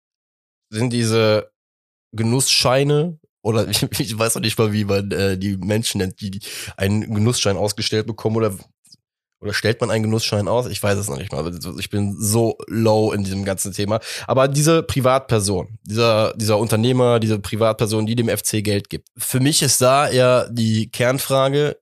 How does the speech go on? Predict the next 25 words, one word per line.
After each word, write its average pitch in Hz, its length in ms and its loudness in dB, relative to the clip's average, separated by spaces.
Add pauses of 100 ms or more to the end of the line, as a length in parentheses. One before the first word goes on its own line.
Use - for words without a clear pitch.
geht 120 300 0
der 117 160 2
F 117 220 -2
C 139 520 0 (200)
beziehungsweise 110 640 -2
der 101 100 0
Vorstand 135 680 0 (400)
jetzt - 160 -4
an 101 120 0
die 101 80 0
Leute 107 360 2
mit 127 160 0
der 85 120 2
Aussage, 123 600 2
wir 101 380 -2
versuchen 104 420 -4
euch 101 160 -2
einen 101 140 -6
Weg 107 180 -2
aufzuzeigen 98 580 -2
ohne 143 260 0
Investoren? 107 640 -2 (1700)
Sind 127 300 0
dann 131 120 4
diese 107 540 4